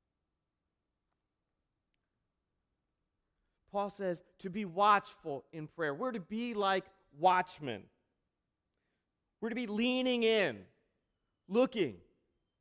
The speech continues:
out over to see what's God doing.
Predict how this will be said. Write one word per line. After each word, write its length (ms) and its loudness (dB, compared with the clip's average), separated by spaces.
out 260 0
over 360 6
to 80 -10
see 520 -6
what's 320 -2
God 360 0
doing. 400 -2